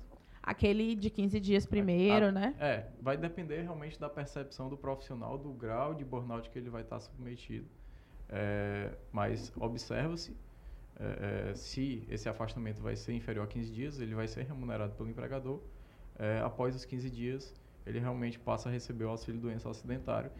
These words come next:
Speaker 2: E em casos mais extremos, é, é, ele pode ser até aposentado por invalidez, né?
Speaker 1: Ah, isso é, isso é uma possibilidade?
Speaker 2: Isso é uma possibilidade, certo? É uma possibilidade.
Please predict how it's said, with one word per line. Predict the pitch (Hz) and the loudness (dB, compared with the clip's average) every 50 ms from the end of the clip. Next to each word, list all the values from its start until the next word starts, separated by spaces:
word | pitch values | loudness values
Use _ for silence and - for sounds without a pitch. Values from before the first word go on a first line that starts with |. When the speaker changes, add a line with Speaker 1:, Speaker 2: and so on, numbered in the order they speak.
| - - - - | -12 -10 -8 -4
Speaker 2:
E | - 170 196 214 | -2 0 0 0
em | 220 | 0
casos | 214 - 160 147 151 156 151 151 | 2 4 6 6 6 4 4 0
mais | 151 139 135 135 131 156 | 2 4 4 4 2 0
extremos, | 165 - - - 143 127 123 139 165 208 - - - - - - - - - - - - - - - - | -4 -6 -4 -4 -2 -2 -2 -2 -4 -6 -8 -10 -14 -16 -18 -20 -18 -18 -18 -18 -18 -20 -20 -18 -14 -8
é, | 107 104 107 95 95 107 107 110 110 107 110 110 110 113 110 - - - | -4 -4 -2 0 2 2 4 4 4 4 2 2 0 -2 -4 -8 -10 -6
é, | - | -4
ele | 127 120 | -4 -2
pode | 120 - 127 123 131 131 | 0 2 2 2 2 2
ser | - - 139 | -2 0 0
até | 131 131 - 131 123 127 - - - - | 0 0 -2 -2 -4 -4 -4 -8 -10 -6
aposentado | - 127 123 - 151 143 143 156 170 165 - 135 135 139 147 160 170 165 | -6 -4 -2 -2 -2 -2 -2 -2 -2 2 4 6 8 8 6 4 2 0
por | - 160 160 170 | -2 -2 -2 0
invalidez, | 170 165 151 143 143 156 170 165 151 135 123 110 104 - - - - - - - - - - - - - - - | 0 2 2 2 4 4 4 4 4 4 4 2 0 -4 -10 -14 -16 -18 -18 -20 -20 -18 -18 -18 -18 -14 -8 -2
né? | 208 226 | 4 6
Speaker 1:
Ah, | 294 392 | 6 8
isso | 381 - 349 | 8 10 10
é, | 320 - | 10 10
isso | - 277 - - 302 | 8 8 10 12 12
é | - | 12
uma | - 359 | 12 12
possibilidade? | 349 392 392 - - 262 277 240 220 208 233 311 339 | 10 8 8 8 8 8 8 12 12 12 12 12 10
Speaker 2:
Isso | 208 | 6
é | 147 | 2
uma | 139 147 147 | 2 0 0
possibilidade, | - 156 151 - 160 151 156 180 180 180 143 113 101 104 - - - - - - - - | 0 -2 -2 -2 0 0 0 2 2 2 2 2 0 -2 -8 -12 -16 -16 -16 -14 -8 -4
certo? | 113 107 113 127 - - - - - - - - - - - | -2 -2 -2 -2 -6 -12 -16 -18 -18 -18 -18 -16 -14 -8 -2
É | 107 | -2
uma | 107 113 | -2 -2
possibilidade. | - 123 117 - 127 123 143 151 143 117 107 110 | -2 -4 -6 -4 -4 -4 -2 -2 -4 -4 -6 -6